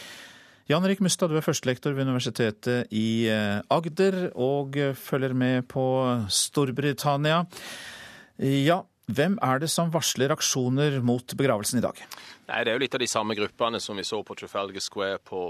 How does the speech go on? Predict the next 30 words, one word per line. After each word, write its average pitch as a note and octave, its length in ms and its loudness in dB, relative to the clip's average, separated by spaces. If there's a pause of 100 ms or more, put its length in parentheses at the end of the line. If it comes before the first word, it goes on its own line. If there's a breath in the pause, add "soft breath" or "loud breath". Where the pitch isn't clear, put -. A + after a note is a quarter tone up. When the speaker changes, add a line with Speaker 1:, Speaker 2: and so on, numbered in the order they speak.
Speaker 2:
på F#2 140 -10
lørdag. G2+ 320 -4
De E2+ 100 -8
vi F#2 120 -8
hørte G2 280 -6
uttalelser F#2 560 -4
fra F#2 220 0
her F#2 240 -2
i E2+ 100 -6
kuttet F2 640 -4
fra F2+ 320 0
London. F2+ 440 -2 (180 loud breath)
Eh, F2 300 -2 (340 loud breath)
spesielt G#2 600 0
representanter G#2 840 -2
fra F#2 480 2
de G2 160 -2
gruppene G2 560 -2
som F#2 240 -6
ble F#2 220 0
hardest F#2+ 400 0
rammet G2+ 560 2
av F#2+ 160 2
Thatchers - 520 -2
politikk. - 600 -2 (420 loud breath)
Spesielt G2 500 0
på G2+ 140 -6
tidlig F#2+ 300 0
åttitall, A#2 580 -2
da F2+ 300 4